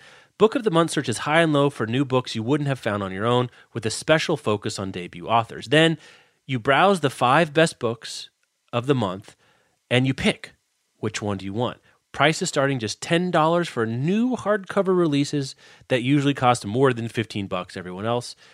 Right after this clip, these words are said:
It's a great value. You can go once a month, once a season. You can add more. Exclusive prices, special prices, and free shipping will save you a whole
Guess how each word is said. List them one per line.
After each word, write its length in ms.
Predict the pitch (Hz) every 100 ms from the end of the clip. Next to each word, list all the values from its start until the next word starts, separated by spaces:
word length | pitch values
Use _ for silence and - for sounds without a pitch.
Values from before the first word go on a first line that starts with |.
| _ _
It's 100 | -
a 60 |
great 360 | 110 113 117 95
value. 440 | 104 87 78 67 - - - _ _ -
You 100 | 123
can 140 | 123
go 160 | 117 107
once 260 | 107 107
a 60 | 101
month, 360 | 107 185 202 - _
once 280 | 110 110 101
a 60 | 98
season. 520 | - 151 160 175 170 _
You 100 | -
can 160 | 147 131 -
add 260 | 127 131
more. 440 | 123 131 147 165 165 _ _ _ _ -
Exclusive 540 | - - 202 - -
prices, 500 | - 185 185 190 180
special 420 | - 160 165 190
prices, 400 | - 165 165 123
and 120 | 110 110
free 300 | - 156 175
shipping 640 | - - 135 - 92 95
will 120 | 95 104
save 240 | 117 107
you 120 | 101
a 40 | 90
whole 560 | - 147 156 165 160